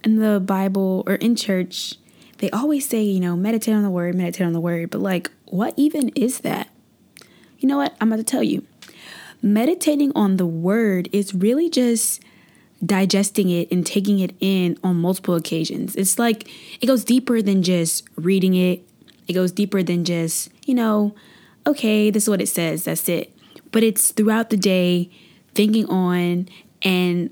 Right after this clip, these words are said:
finding a deeper meaning and finding a connection from within to that word or that scripture that you read. And why, what's the point?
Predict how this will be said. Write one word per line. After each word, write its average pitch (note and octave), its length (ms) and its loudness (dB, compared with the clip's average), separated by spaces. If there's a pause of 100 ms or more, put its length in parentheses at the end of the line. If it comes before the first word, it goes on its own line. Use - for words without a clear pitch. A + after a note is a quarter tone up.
finding F#3+ 540 0
a F3+ 60 0
deeper F#3+ 480 0
meaning F3+ 380 2
and E3 140 -2
finding F3+ 240 -2
a E3+ 60 -2
connection F#3 560 0 (380)
from F#3+ 180 2
within F3+ 720 0 (120)
to - 380 0
that E3 460 -4 (240)
word E3 400 0
or D#3+ 60 -6
that D#3+ 240 -6
scripture - 420 -4
that D#3 300 -6
you - 100 -2
read. - 460 -6 (1040)
And A3+ 500 2 (800)
why, G3+ 460 0
what's C4+ 220 -2
the E4 40 0
point? C4+ 320 0